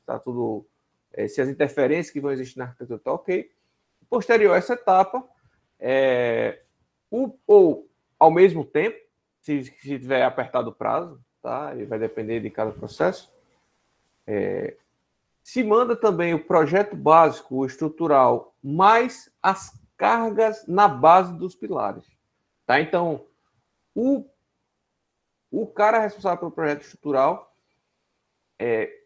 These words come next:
vai, de-, vai elaborar uma planta, é, de locação de pilares, usualmente, tá? E essa planta de locação de pilares, é,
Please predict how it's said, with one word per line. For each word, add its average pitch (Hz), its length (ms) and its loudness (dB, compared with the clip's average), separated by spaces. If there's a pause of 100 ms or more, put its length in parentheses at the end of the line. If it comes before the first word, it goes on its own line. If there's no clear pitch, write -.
(160)
vai, 160 500 6
de-, 165 400 -10
vai 147 840 -4 (100)
elaborar 190 720 0 (140)
uma 202 180 -4
planta, 196 720 -8 (480)
é, 113 240 -6
de 143 200 -10
locação 175 520 -4
de 147 80 -8
pilares, 175 560 -4 (480)
usualmente, 131 600 -10 (680)
tá? 113 280 -8 (560)
E 208 100 6
essa 254 260 6
planta 180 440 -2
de 156 120 -12
locação 165 400 -2
de 139 60 -10
pilares, 180 880 -4
é, 110 240 -8